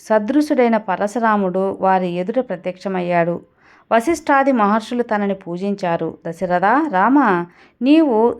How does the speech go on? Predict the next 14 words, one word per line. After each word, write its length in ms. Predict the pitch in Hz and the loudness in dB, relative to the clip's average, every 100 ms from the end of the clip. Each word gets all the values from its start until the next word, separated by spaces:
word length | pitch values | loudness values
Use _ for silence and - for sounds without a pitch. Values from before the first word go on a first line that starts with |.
| - | -8
శివుని 340 | - 262 330 320 | -4 2 4 4
విల్లు 320 | 208 214 240 | 2 0 0
విరిచిన 440 | 226 220 220 208 | 0 -4 -2 -2
వృత్తాంతాన్ని 680 | 185 185 240 240 220 190 202 | -2 -4 -4 -4 -2 -4 -4
విన్నాను. 500 | 202 185 180 175 170 | -4 -4 -2 -2 -4
ఇదిగో 360 | - 180 185 254 | -6 -6 0 4
నా 160 | 285 233 | 4 2
ధనస్సు. 580 | 180 180 185 180 170 170 _ - - - | 0 -2 -4 -8 -10 -10 _ -20 -20 -2
జమదాగ్వాన్ని 760 | 220 247 294 302 240 233 240 214 | 2 2 4 2 2 0 0 0
ఎక్కుపెట్టి 640 | 185 220 208 190 233 262 | -2 -6 -6 -6 -6 -4
బాణంతో 720 | 214 175 185 240 285 285 208 202 | -4 0 0 2 2 2 -2 -2
తొడిగిపెట్టి 760 | 202 185 202 214 208 196 202 | -4 -6 -6 -4 -4 -4 -4
నీ 180 | 196 190 | -4 -6
బలం 340 | 170 170 202 | -4 -4 -2